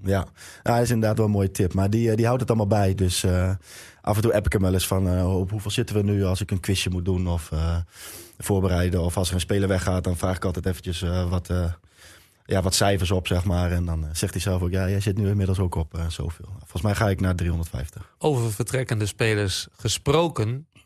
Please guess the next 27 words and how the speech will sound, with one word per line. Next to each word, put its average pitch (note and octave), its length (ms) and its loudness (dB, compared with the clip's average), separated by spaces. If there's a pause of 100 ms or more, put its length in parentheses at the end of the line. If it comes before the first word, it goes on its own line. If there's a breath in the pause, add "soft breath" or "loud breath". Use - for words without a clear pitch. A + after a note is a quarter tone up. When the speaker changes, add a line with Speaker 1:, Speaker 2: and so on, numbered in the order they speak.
Speaker 2:
Michiel E3 320 0
Buining, D3+ 540 2 (320)
die, B2 440 2
eh, A2 180 4
gaat, A2+ 400 0
eh, G#2 340 2 (400)
na C#3 320 4
deze, G#2 720 2 (880)
na G#2+ 120 0
dit G#2+ 180 0
seizoen A2+ 300 0
moet G#2+ 120 0
ik F#2 100 -6
zeggen, G#2 220 -4
na A2+ 120 2
dit A2 120 -2
seizoen G#2+ 280 0
terug C3+ 220 0
naar A2 140 0
Sellingen. C#3 500 0 (260 loud breath)
Speaker 1:
Ja, G2 140 0
die G#2 120 0
is B2 60 2
Speaker 2:
En A#2+ 60 0
Speaker 1:
al C3+ 60 0
Speaker 2:
dat - 80 -8
Speaker 1:
terug. E2 280 -4